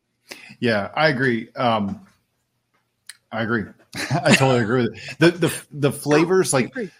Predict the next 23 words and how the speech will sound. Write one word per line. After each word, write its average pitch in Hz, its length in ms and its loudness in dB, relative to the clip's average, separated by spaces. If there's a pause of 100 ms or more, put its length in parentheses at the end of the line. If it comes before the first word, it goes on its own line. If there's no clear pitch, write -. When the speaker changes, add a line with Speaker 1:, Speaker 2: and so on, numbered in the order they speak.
(120)
Speaker 1:
so 165 180 2
any, 175 300 2
like, 190 160 0
s-, - 400 -6 (560)
so 151 160 -2
let 151 120 2
me 175 80 4
just 143 120 0
tell 139 140 2
you, 123 60 2
like, 117 80 0
a 107 40 -4
little 120 140 -2
special 123 420 -2
stuff 110 300 -6
that 110 100 -6
I 104 60 -4
like 104 200 -6
to 110 80 -10
do 107 120 -6
with 104 120 -6
Azure 104 220 -6
functions. 123 520 -10